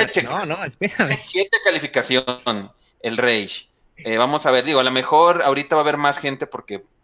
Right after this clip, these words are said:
Speaker 2: gente lo va a comprar. Está a ciento setenta pesos.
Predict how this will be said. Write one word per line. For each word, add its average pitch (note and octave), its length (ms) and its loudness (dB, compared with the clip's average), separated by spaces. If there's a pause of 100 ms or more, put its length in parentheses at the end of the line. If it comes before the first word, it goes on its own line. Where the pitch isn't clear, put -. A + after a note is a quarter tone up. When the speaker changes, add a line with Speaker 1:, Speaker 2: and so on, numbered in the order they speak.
(120)
Speaker 2:
gente B2+ 280 -4
lo A#2 100 2
va G#2+ 80 2
a - 60 -4
comprar. A#2 480 -4 (520)
Está D3+ 400 2 (100)
a D#3+ 200 4
ciento E3 460 0
setenta C#3+ 520 -2
pesos. - 520 -6